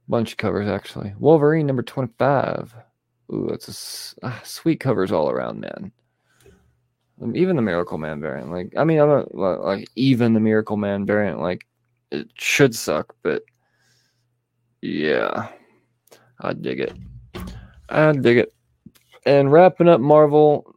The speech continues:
due to be ordered by Sunday. By Sunday, X-Force number thirty-two. And how about that Omega Red variant? Who did this cover?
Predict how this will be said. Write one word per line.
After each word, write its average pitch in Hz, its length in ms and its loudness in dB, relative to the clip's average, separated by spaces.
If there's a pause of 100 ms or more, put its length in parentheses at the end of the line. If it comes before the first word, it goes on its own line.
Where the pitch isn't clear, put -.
(140)
due 185 160 8
to 180 80 6
be 170 120 8
ordered 143 400 6 (120)
by 101 500 2
Sunday. 131 640 2 (760)
By 175 500 6
Sunday, 147 520 -2 (720)
X-Force 135 480 0
number 127 160 -2
thirty-two. 113 560 -2 (1160)
And 80 720 -10
how 123 200 -2
about 127 260 4
that 120 140 4
Omega 117 460 2
Red 104 260 2
variant? 85 340 -4
Who 135 220 -2
did 123 280 2
this 110 200 2
cover? 101 480 -4